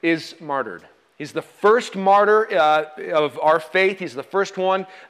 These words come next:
to step out, and they stoned him. They killed him, which, after that, a great persecution broke out, and thousands of Christians fled. We looked at that last week, how thousands fled Jerusalem except for the apostles. See, the apostles stayed,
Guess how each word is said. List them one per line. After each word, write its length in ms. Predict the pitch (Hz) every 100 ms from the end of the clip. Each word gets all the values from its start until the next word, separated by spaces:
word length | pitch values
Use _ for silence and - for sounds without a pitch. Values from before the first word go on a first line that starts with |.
| -
to 100 | 165
step 300 | - 233 208
out, 180 | 185 185
and 160 | 180 160
they 140 | 160
stoned 400 | - - 165 151
him. 80 | 123
They 140 | 135
killed 280 | - 185 180
him, 100 | 160 - - -
which, 440 | 214 262 254 - 196
after 260 | 165 180
that, 240 | 175 220 196
a 100 | 160
great 280 | 139 185 -
persecution 600 | 185 156 - 214 196 139
broke 280 | 185 226 208
out, 280 | 170 180 - - _ 196
and 200 | 180 160 - -
thousands 720 | 226 262 294 254 190 190 185
of 220 | 196 156
Christians 480 | - 214 - 180 165
fled. 500 | - 196 175 104 85 _ _ _ _ _
We 80 | 160
looked 180 | 196 196
at 120 | 185
that 200 | 185 165
last 260 | 175 165 -
week, 140 | 185
how 120 | 160
thousands 680 | - - 233 262 277 240 208
fled 440 | - - 233 262 180
Jerusalem 540 | 196 220 214 190 185 - - _
except 380 | 185 - 254 254
for 60 | 208
the 100 | 214
apostles. 480 | - 180 170 147
See, 80 | -
the 80 | 160
apostles 460 | 233 208 262 240 -
stayed, 300 | 185 165